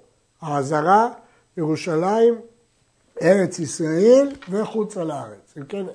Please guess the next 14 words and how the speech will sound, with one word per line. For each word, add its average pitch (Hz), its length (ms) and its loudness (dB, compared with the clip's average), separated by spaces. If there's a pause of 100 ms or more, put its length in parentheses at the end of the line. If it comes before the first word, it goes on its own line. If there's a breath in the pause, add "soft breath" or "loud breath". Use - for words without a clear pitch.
(120)
זה 208 320 -2
המיון. 170 460 -4
חוץ 311 380 -4
ממתנה 185 580 -6
אחת 175 320 -10
יוצאת 139 340 -10
דופן, 208 420 -8 (380 soft breath)
שזה 147 340 -6
האור 151 640 0
של 139 260 -12
העולם 135 540 -10
ושאר 156 380 -10
קודשי 143 420 -14
קודשים, 147 600 -8